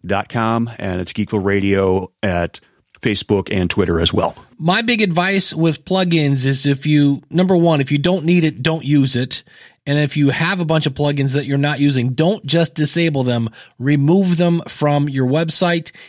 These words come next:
Speaker 2: And I'm a big fan of Manage W P to have it back up your website every single day. I have a love-hate relationship with WordPress,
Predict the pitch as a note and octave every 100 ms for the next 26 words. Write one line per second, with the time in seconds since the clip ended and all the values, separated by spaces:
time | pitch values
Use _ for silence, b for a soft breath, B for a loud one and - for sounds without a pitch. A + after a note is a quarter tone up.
0 | B D3 C#3 C3+ B2+ D#3+ F3 - D#3+ D3+
1 | B2+ C3 C#3+ D#3+ E3 D3 D3 D3 C#3+ C3+
2 | E3 D#3+ C3 A2+ B B B _ - C#3
3 | - D3 D#3 C#3+ B2+ B2+ D3 D3+ D#3 D3
4 | C#3 C#3+ C3+ D3 B2+ - D3 D3+ D3 D#3
5 | D3 D3 C#3 C3+ B2 A#2 G#2 A#2+ A2+ A#2+
6 | C#3+ D3+ D#3 C3 C3 C3 B2+ A#2+ - A2
7 | A2+ B B B B2+ B2 A#2+ C3+ B2+ C#3
8 | B2+ B2 -